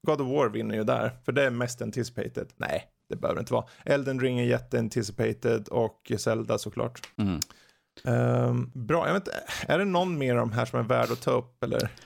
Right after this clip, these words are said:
Speaker 2: Alltså,
Speaker 1: Eh, best
Speaker 2: det, jag, jag,
Speaker 1: performance?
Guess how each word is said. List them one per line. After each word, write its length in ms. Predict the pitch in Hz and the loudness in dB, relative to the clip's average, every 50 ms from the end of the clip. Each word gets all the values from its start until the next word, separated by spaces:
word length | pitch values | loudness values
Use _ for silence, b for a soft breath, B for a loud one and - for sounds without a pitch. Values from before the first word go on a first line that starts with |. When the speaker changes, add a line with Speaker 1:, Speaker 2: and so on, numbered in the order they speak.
| B B B B B | B B B B B
Speaker 2:
Alltså, 480 | 139 147 - - 160 147 143 135 - - - - - 156 - _ _ _ _ _ _ - | 0 0 2 2 2 4 4 2 2 -2 -6 -14 -18 -20 -20 _ _ _ _ _ _ -16
Speaker 1:
Eh, 720 | - - - - 57 62 71 71 - - - - - 80 87 | -16 -14 -14 -14 -14 -16 -16 -16 -16 -16 -16 -16 -16 -12 -4
best 300 | 113 123 143 139 - 131 | 0 2 2 2 4 4
Speaker 2:
det, 60 | 156 | 4
jag, 100 | 147 - 143 151 147 151 | 4 6 6 6 6 6
jag, 80 | 170 | 8
Speaker 1:
performance? 440 | 175 165 180 185 185 - - - - | 6 6 6 4 0 -2 -4 -6 -8